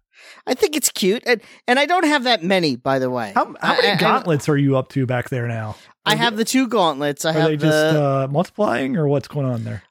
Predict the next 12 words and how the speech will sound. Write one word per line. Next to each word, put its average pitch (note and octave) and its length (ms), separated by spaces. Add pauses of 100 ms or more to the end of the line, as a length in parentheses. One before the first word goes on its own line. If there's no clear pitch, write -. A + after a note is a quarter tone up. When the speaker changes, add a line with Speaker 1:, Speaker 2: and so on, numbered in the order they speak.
Speaker 1:
My G#3 220
wife A3+ 280
bought G#3 180
me G3 120
the F3+ 140
Iron D#3 260
Man D3 240
one C3+ 160
as B2+ 100
a B2+ 60
present. - 440 (880)
Speaker 2:
Cool. A3 380